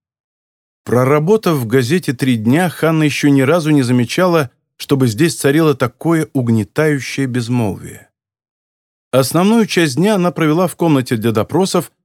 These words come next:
в ожидании, собственно, допроса, который так и не состоялся.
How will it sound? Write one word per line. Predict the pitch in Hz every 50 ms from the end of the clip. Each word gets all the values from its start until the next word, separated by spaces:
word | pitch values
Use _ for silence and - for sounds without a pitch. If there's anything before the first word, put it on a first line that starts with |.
| _ _ -
в | 120
ожидании, | 135 123 127 120 147 175 175 170 151
собственно, | - - 165 156 - - - 147 151 151 147
допроса, | 135 143 135 - 135 123 117 101 87 - - - - - - _ _ _ _ _ _ _ _ -
который | - 110 - 139 156 190 180
так | - - 147 139 131 -
и | 143
не | 143 139
состоялся. | - - 123 - - 123 101 85 87 - - - - - _ _